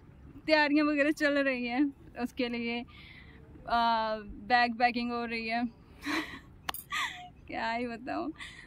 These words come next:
बहुत उथ-, उथल पुथल सी है काफ़ी। अच्छा, चलो lawn की बात करते हैं। तो lawn का ऐसा हुआ था, क्योंकि मैंने पहले ही, जैसे मैंने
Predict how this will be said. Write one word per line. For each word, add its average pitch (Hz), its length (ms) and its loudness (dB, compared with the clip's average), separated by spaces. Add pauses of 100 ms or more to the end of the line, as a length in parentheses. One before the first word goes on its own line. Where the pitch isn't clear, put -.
(1040)
बहुत 294 460 4 (140)
उथ-, - 320 -6
उथल 320 320 4
पुथल 269 360 -2
सी 247 240 0
है 240 320 -4 (920)
काफ़ी। 240 340 -2 (280)
अच्छा, 294 300 4 (160)
चलो 285 200 6
lawn 254 260 4
की 262 120 2
बात 240 180 2
करते 220 300 -4
हैं। 254 160 2
तो 359 360 6
lawn 262 280 2
का 294 100 2
ऐसा 285 200 2
हुआ 277 180 4
था, 320 100 4
क्योंकि 311 200 0
मैंने 320 180 4
पहले 285 320 2
ही, 262 200 -4
जैसे 240 260 -2
मैंने 269 160 2